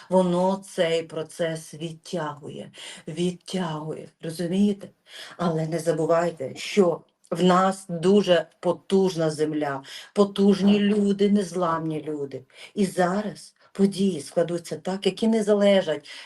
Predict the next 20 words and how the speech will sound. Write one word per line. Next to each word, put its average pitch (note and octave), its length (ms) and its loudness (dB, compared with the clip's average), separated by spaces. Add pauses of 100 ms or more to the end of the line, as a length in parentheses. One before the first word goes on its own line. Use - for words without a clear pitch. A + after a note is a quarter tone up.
(120)
ні A#3+ 460 4
від D#4 140 -2
якогось C#4 380 0
там B3+ 200 0
керівництва F#3+ 800 -2
світового, C#3+ 800 -4
не F#3 420 -2
від D#4 220 -8
партнерів. F3 760 -2 (480)
Воно E3+ 440 2
відбудеться E3+ 680 -4
саме D3+ 400 -6
собою, C#3 640 -4 (280)
як E3+ 540 0 (160)
рок, - 640 0 (480)
як F3 320 2 (140)
доля. D#3+ 460 2 (920)
І G#3 100 2
це, D3+ 420 -2 (600)
нарешті, E3 760 -2